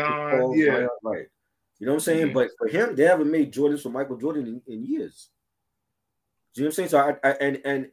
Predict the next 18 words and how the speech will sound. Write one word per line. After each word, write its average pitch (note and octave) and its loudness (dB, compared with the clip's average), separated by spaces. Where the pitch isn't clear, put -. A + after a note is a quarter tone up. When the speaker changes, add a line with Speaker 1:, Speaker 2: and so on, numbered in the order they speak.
Speaker 2:
also D#3 0
it's D3+ -2
like, C3+ 0
it's C3 -6
like B2+ -2
re-, G#2+ -6
it's D3 -2
like D#3 2
introducing D#3+ -4
a A#2+ -4
new C#3+ -2
Speaker 1:
A C#3+ -2
new C#3 -2
Speaker 2:
a, B2 0
a, A#2 0
Speaker 1:
generation. B2+ -2
Speaker 2:
a, A2 -6
a, A2 -10